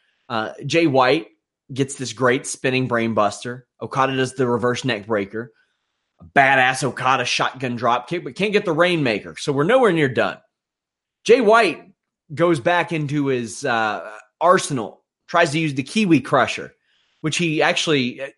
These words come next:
in our Making a Finisher, talked to me about why he did it and how he did it and all that. So it was cool for me to, to see him going for that because, I mean, I talked to the guy about it. Had to settle for a snap Saito suplex over the ropes. He wouldn't take the count out for some reason.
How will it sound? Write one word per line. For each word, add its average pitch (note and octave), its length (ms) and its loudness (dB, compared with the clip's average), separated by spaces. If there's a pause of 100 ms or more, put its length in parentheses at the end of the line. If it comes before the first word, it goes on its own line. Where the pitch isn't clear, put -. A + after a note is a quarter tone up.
in D3 300 0
our C3+ 360 2
Making D3 320 0
a B2+ 60 0
Finisher, E3 400 -2
talked G#3 280 2
to D#3+ 60 -4
me C#3 80 2
about F#2 240 0
why C3+ 220 4
he B2+ 120 -2
did A2 200 0
it D#2 200 -8
and F2+ 340 -10 (200)
how D3 300 -2
he A2+ 100 -2
did F2+ 200 -8
it D#2 100 -12
and G#2 100 -8
all A#2+ 140 0
that. A#2 280 -2 (460)
So F3 100 -2
it D#3+ 40 0
was C#3 120 -2
cool A#3+ 200 2
for E3 140 0
me A3 240 2
to, B2+ 160 2
to C3 160 -8
see D#3+ 280 -4
him C3+ 240 4
going C#3+ 360 6
for B2 140 -2
that F2+ 280 0 (100)
because, - 400 -10
I C#3 40 -10
mean, C3 140 -2
I D#3 80 2
talked G3 320 2
to C#3+ 60 -10
the B2 60 -8
guy F2+ 180 -2
about D2 280 -10
it. - 80 -20 (1300)
Had G3 200 0
to G#3+ 60 0
settle G3+ 280 4
for F3+ 160 4
a C#3+ 60 4
snap D#3+ 360 0
Saito D3 320 4
suplex C#3 500 -2
over B2 140 0
the A2+ 80 -2
ropes. A#2+ 360 0
He C3+ 100 -4
wouldn't C#4 260 0
take C#4+ 140 0
the A#3 60 -8
count G#3 280 4
out D3 120 2
for B2+ 80 -8
some G#2+ 260 -4
reason. E2 360 -12